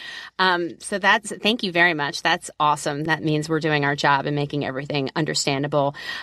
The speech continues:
uh, and clear. And then we're also, you guys can catch us in person at a variety of cool things coming up. There's a Bloomberg Politics Breakfast, uh, next Wednesday. That's March second here in D C, and we're gonna be at the Newseum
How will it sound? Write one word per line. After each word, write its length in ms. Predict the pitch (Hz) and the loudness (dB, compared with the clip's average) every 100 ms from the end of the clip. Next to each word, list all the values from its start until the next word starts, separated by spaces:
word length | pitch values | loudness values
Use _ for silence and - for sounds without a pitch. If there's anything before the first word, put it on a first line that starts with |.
| - | -2
uh, 240 | 160 147 - | 4 4 4
and 220 | 156 156 | 2 0
clear. 480 | - 170 143 131 165 - | 0 2 2 2 0 0
And 200 | 165 180 | 0 2
then 280 | 185 180 175 | 6 6 4
we're 280 | 170 175 175 | 2 4 4
also, 380 | - 214 - 185 | 6 4 6 4
you 160 | 170 | 4
guys 260 | 196 180 175 | 4 2 2
can 100 | 180 | -4
catch 320 | - 175 - | -2 -2 0
us 160 | 175 - | -4 0
in 160 | 196 196 | 0 0
person 400 | - 196 - 160 | 2 2 2 0
at 100 | 151 | 0
a 60 | 151 | -4
variety 540 | 156 156 160 165 160 | 0 4 4 4 2
of 100 | 151 | 0
cool 260 | - 175 165 | 0 0 2
things 320 | 160 151 160 | 2 0 -2
coming 320 | - 165 165 | 0 2 2
up. 160 | 147 - - - - - | 2 -2 -14 -14 -14 -2
There's 180 | 170 160 | 0 4
a 100 | 156 | 2
Bloomberg 580 | 175 185 196 180 170 170 | 4 4 4 4 4 2
Politics 540 | - 175 165 180 - | 4 6 6 0 -6
Breakfast, 720 | 151 160 - 170 165 - - - - - | 2 2 2 0 0 -2 -10 -14 -18 0
uh, 200 | 165 156 | 2 4
next 340 | 135 165 - - | 4 2 2 0
Wednesday. 480 | 165 156 - 143 147 | 2 2 2 4 4
That's 240 | 127 - | 0 0
March 220 | 147 139 | 2 2
second 520 | - - 147 151 147 | 0 2 0 2 -2
here 240 | 147 165 160 | 2 2 4
in 140 | 156 | 2
D 180 | 151 156 | 0 -2
C, 420 | - 160 160 208 - | 0 2 4 4 0
and 100 | 151 | -6
we're 80 | |
gonna 180 | 151 151 | -4 -4
be 180 | 147 147 | -2 -2
at 100 | 143 | -2
the 60 | 143 | -4
Newseum 680 | 143 139 147 160 190 240 | -2 0 4 6 6 4